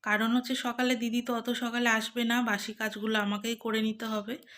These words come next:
আর রান্নাবান্না তো তোমরা দেখেইছিলে কি কি হয়েছে, তো সবই আছে, এখন আর কিছু করার নেই। তো এদিকে দেখো আমি সরস্বতী ঠাকুরের জায়গাটাও মোটামুটি গুছিয়ে নিয়েছি। তো এখন আর ভালো করে দেখাচ্ছি না, এই যে দূর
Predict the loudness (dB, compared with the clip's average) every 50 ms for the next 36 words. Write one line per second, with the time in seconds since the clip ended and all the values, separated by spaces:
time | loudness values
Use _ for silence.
0 | -20 -20 -20 -8 -2 0 2 4 4 4 4 4 4 4 4 4 4 2 2 0
1 | -2 -4 -4 -2 0 0 0 0 -2 -4 -4 -2 -2 -2 -2 -2 -2 -2 -2 -2
2 | -2 -2 -6 -14 -12 -8 -6 -4 -2 -2 -2 -2 -4 -4 -6 -6 -6 -6 -6 -8
3 | -8 -4 -4 -2 -2 0 2 2 2 2 0 0 -2 -2 -2 -4 -4 -4 -4 -4
4 | -4 -6 -8 -10 -10 -8 -4 -2 0 0 0 2 2 2 2 0 0 -4 -12 _
5 | _ -20 -18 -16 -14 -14 -16 -16 -8 -2 -2 0 0 0 0 0 2 4 4 2
6 | 2 0 -2 0 2 2 4 4 4 4 4 4 2 2 0 -2 0 0 0 0
7 | 0 -2 -4 -4 -6 -6 -6 -6 -4 -2 -2 -2 0 0 0 0 0 0 -2 -4
8 | -4 -4 -4 -4 -4 -6 _ -20 -20 -20 -20 -20 _ -12 -10 -8 -4 0 2 4
9 | 4 4 4 2 0 -2 0 0 -2 -2 -2 0 2 4 4 4 4 4 2 2
10 | 0 0 -2 -2 -4 -4 -6 -10 -20 -20 -20 -20 _ _ _ -4 -2 0 0 0
11 | 0 0 0 2 2 2 2 2 2 2 2 0 0 0 0 2 0 0 -2 -4
12 | -10 -10 -8 -6 -4 -2 -2 -2 -2 -4 -4 -4 -4 -6 -6